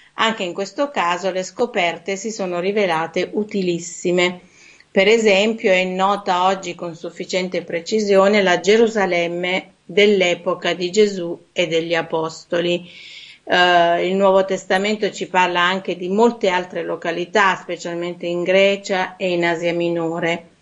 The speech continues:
L'archeologia ha anche consentito di ritrovare i luoghi dove Paolo annunciò l'Evangelo, il Vangelo durante i suoi viaggi missionari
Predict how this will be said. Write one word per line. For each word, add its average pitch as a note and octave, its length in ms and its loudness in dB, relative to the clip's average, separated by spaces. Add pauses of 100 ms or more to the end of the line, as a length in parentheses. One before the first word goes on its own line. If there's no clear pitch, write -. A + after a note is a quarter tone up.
(500)
L'archeologia B3+ 840 2
ha A3 60 2
anche G3 440 -4
consentito G3+ 640 -4
di F#3 120 -6
ritrovare F#3+ 580 0
i F#3 100 -2
luoghi G3 520 0
dove F3 420 -2
Paolo G3 580 4
annunciò F3+ 840 -2
l'Evangelo, F3 1000 -4
il E3+ 140 -6
Vangelo F3+ 520 0
durante E3+ 420 -2
i E3+ 40 -8
suoi E3+ 200 -2
viaggi F3 360 -2
missionari G3+ 1000 0